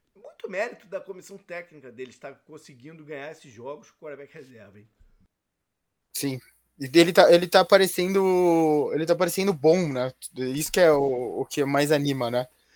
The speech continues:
Speaker 1: É porque é difícil, cara, você preparar o teu quarterback reserva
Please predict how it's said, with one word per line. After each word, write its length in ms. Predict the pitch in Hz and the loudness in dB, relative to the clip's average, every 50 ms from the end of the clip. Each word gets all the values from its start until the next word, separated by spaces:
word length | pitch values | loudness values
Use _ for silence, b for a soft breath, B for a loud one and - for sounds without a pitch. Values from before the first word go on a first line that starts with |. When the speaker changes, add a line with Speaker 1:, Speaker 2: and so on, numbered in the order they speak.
| _ _ _ | _ _ _
Speaker 1:
É 100 | - 269 | -12 -12
porque 140 | 277 - 294 | -12 -10 -12
é 40 | 277 | -14
difícil, 540 | 240 269 - - 185 220 294 294 - 170 170 | -14 -16 -20 -16 -12 -12 -12 -12 -14 -18 -16
cara, 320 | - 170 127 104 92 _ _ _ _ _ _ _ _ _ _ _ _ _ _ - - | -14 -14 -14 -14 -16 _ _ _ _ _ _ _ _ _ _ _ _ _ _ -20 -20
você 280 | 202 160 165 160 - 196 | -16 -14 -14 -10 -10 -10
preparar 520 | 185 - 202 196 - 196 170 151 151 151 | -8 -8 -10 -8 -6 -8 -8 -6 -8 -10
o 80 | 147 131 | -12 -12
teu 140 | - 156 135 | -16 -18 -14
quarterback 440 | - 160 143 131 117 131 135 - - | -12 -10 -10 -10 -10 -12 -16 -16 -12
reserva 600 | 156 135 113 104 135 147 165 156 135 113 92 | -14 -12 -12 -10 -10 -10 -10 -10 -12 -14 -16